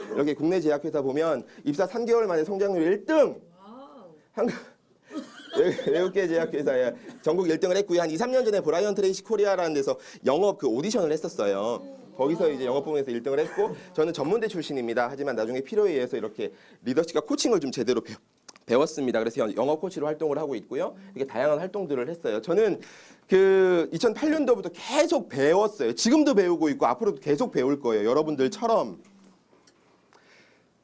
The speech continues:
Speaker 1: 예를 들면 제가 월, 예를 들면 뭐 학생 때는 뭐 아르바이트 많이 못 버니까 백만 원을 벌어요. 그러면 십 프로, 한 십만 원은 항상 전 책, 책을 사서 봤어요. 항상,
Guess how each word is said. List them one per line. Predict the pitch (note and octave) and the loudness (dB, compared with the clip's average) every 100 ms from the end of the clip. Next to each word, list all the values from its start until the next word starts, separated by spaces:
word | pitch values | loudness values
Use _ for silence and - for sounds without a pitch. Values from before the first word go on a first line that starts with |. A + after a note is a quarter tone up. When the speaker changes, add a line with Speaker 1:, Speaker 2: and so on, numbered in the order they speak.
| _ - | _ 2
Speaker 1:
예를 | E3 A3 | 4 6
들면 | F3 D#3 D3 D#3 A#2+ F2 E2+ - _ _ _ _ _ - | 2 2 2 2 0 -6 -12 -20 _ _ _ _ _ -2
제가 | D3 D#3+ | 4 4
월, | C3+ D#3 D#3+ C3 F#2 - _ - | 6 4 4 2 -2 -8 _ 0
예를 | D3+ G#3+ | 4 4
들면 | D#3+ A#2 A2+ D3 A#3 - _ _ _ | 2 -2 -2 -2 -6 -16 _ _ _
뭐 | A2 A2+ | -10 -8
학생 | - A#3 | -4 -2
때는 | F#3 D3 | 0 0
뭐 | A#2 | 0
아르바이트 | A#2 E3+ E3+ | 0 -2 -4
많이 | A2+ G2+ | -4 -4
못 | F#2 | -4
버니까 | C#3+ C3 - | -4 -4 -4
백만 | - D#3 G3+ | -2 0 2
원을 | F3 C3+ | 2 0
벌어요. | A#2+ A#2+ A#2+ G2 G3+ - _ - _ _ _ _ - _ | -2 -2 -2 -2 -8 -16 _ -20 _ _ _ _ -20 _
그러면 | B2+ A2+ C3 D3+ G2 | -4 -2 0 0 -2
십 | - G3 | -6 -6
프로, | - F#2 - _ _ _ | -2 -4 -6 _ _ _
한 | - C#3+ | -4 -2
십만 | G#3 G#3+ G#3+ | 2 2 4
원은 | D3 C#3+ | 2 0
항상 | - D#4 D4+ D4 G#3 | -2 -2 0 2 0
전 | A#3 A3+ | -2 -2
책, | D4 A#3 | -4 -4
책을 | - E4 D4+ A3 - | -4 -2 2 0 -2
사서 | F3 - | -12 -12
봤어요. | F2 - D2+ - - - - - | -12 -12 -14 -16 -20 -20 -20 -20
항상, | - - C#4+ A3+ A2+ | -14 -4 -2 -2 -6